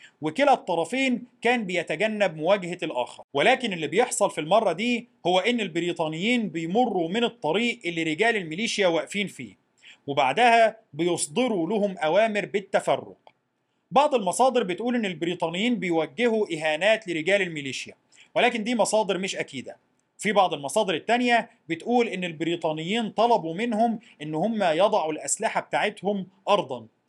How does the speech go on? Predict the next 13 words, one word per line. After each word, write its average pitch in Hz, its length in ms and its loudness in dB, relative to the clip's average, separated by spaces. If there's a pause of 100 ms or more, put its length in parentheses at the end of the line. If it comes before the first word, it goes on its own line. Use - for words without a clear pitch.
(200)
ولكن 165 420 0
برضه 208 500 2 (140)
المصادر 175 540 0
دي 185 160 -6
مش 175 160 -6
أكيدة. 110 380 -14 (540)
الأكيد 156 380 0
هنا 254 360 6
هو 180 200 2
إنه 190 260 -4
كابتن 220 420 0
جون 208 200 0
باركر 233 540 4